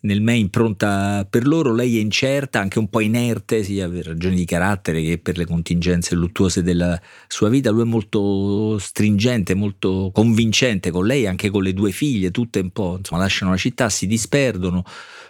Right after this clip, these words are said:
Loro due, la ex coppia Lucy e William, si trova in questa casa sul mare, ecco, detto così.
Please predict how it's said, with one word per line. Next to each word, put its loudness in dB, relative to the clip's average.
Loro 2
due, 2
la 2
ex 0
coppia 0
Lucy 0
e 2
William, 0
si -2
trova 2
in -2
questa 0
casa 0
sul 0
mare, 0
ecco, -8
detto -6
così. -2